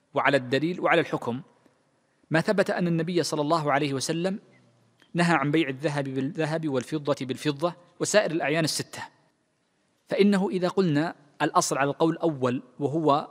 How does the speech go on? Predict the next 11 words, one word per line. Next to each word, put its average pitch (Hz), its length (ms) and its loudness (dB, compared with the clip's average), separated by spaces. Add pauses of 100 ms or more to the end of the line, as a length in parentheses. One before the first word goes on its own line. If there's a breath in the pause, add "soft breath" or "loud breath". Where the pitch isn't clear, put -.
(120)
أنه 147 220 0
المحل 143 360 -2
المشبه 139 500 -2
به، 147 340 -4 (760)
فإنها 170 400 0
الأعيان 160 360 -2
الستة: - 420 -6 (920)
الذهب 147 400 -2
والفضة 160 640 -4
والبر 143 440 -4
والشعير 156 720 -2